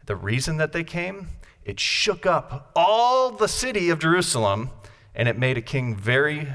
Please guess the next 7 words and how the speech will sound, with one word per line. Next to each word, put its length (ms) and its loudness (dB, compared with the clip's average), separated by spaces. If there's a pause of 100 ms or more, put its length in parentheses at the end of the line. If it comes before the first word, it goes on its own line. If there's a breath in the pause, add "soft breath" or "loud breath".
(100)
very 420 0
angry. 520 -2 (1080 soft breath)
And 120 -2
I 60 4
want 200 2
you 120 0
to 80 0